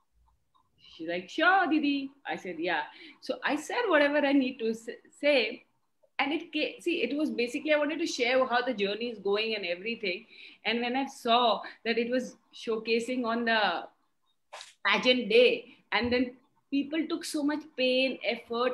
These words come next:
and everything they did to put that piece together. But somehow when you're having fun and when you have no reference point, because I didn't Google what you're supposed to be and do, and in that moment,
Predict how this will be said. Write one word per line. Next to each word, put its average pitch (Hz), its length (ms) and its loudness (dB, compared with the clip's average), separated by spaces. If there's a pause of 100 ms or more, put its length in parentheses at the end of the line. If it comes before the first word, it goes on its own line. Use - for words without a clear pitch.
and 262 120 -2 (160)
everything 277 540 2
they 262 120 0
did 254 260 -2
to 262 80 -4
put 247 240 -6
that 262 180 -2
piece 240 280 -6
together. 214 600 0 (460)
But 233 160 -4
somehow 262 340 -2
when 269 140 2
you're 285 100 2
having 247 320 0
fun 226 340 -2
and 233 260 -4 (140)
when 202 200 -6
you 247 80 -2
have 240 140 -2
no 233 220 -2
reference 220 480 -4
point, 240 300 -4
because 202 340 -6
I 190 140 0
didn't 247 220 -2
Google 220 380 -4 (120)
what 202 200 -6
you're 226 100 -2
supposed 220 400 -8
to 226 40 -8
be 220 320 0
and 226 140 -2
do, 214 340 -2 (1040)
and 349 140 8
in 370 140 10
that 349 180 6
moment, 302 300 4